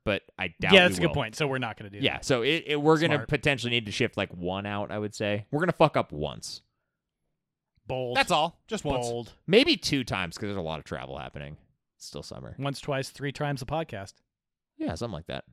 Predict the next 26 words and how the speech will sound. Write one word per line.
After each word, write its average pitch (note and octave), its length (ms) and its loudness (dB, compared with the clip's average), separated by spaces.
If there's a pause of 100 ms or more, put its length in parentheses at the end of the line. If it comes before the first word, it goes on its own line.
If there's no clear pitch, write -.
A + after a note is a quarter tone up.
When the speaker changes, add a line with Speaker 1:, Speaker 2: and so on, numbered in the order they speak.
(400)
Speaker 2:
Just A3 280 4
to G#3 80 8
recap D#3 560 2 (880)
our D3 460 6
last D3 320 0
crop, A#2 300 -4
just - 180 -8
to - 60 -10
say C#3+ 280 0
it, C#3+ 140 -6
get D3 120 0
it D3+ 100 0
on D3 160 4
record. A#2 380 -4 (760)
We've E3 200 8
got D#3 260 10 (300)
Chud, F#3+ 380 6
that F3+ 80 4
was C3 120 2
a C3+ 40 0
Mark C#3 280 4
pick, D3 280 2 (340)
Clown, C#3+ 640 6 (240)
Aliens, D3 760 4 (140)
Sleepaway A3+ 600 6
Camp D#3 420 2